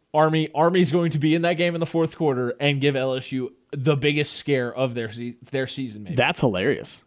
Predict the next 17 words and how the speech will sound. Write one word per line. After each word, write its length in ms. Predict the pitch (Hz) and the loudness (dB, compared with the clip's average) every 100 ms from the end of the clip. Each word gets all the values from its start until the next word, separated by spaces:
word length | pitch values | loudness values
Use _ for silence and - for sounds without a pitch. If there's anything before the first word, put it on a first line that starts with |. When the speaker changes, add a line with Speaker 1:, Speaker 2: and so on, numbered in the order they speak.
| - | 0
Speaker 2:
That, 200 | 156 170 147 147 - _ | 2 2 2 2 2 _
that's 220 | 143 202 - | -4 -2 0
such 280 | - 208 240 | 0 2 2
a 60 | |
random 380 | 135 117 156 139 | 2 2 2 4
game 220 | 127 143 | 4 4
in 40 | 139 | 4
the 60 | |
middle 380 | 139 143 165 220 | 4 6 6 6
of 100 | 185 | 6
the 100 | 139 | 4
year 380 | 123 117 185 - - _ _ _ | 4 4 2 0 -14 _ _ _
for 160 | 147 | 2
L 180 | 131 127 | 4 4
S 160 | 113 - | 4 2
U 80 | |
Speaker 1:
Yeah. 120 | 104 | -2